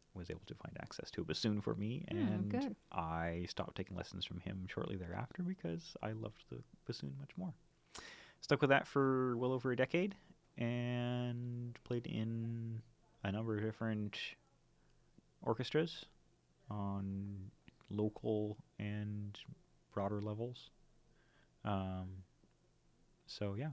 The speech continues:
Speaker 1: it was great. I, I don't regret that at all. I absolutely love it. Um,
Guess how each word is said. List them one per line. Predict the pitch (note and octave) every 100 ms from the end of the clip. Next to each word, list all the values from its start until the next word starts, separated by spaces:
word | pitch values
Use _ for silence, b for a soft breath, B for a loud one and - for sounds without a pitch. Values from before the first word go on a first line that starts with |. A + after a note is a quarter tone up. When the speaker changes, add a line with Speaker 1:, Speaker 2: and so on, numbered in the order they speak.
| A2+
Speaker 1:
it |
was | A#2+ B2 - _ - - -
great. | B2+ F3 - -
I, | G#2 A2 -
I | F#2+
don't | A2+ A#2+ -
regret | G#2 A2+ -
that | B2+
at | G#2+
all. | G#2+ C3+ A#2
I |
absolutely | G#2 A2 - G2+
love | G#2
it. | B2 - - B B B -
Um, | G#2+ G#2 F#2+ F#2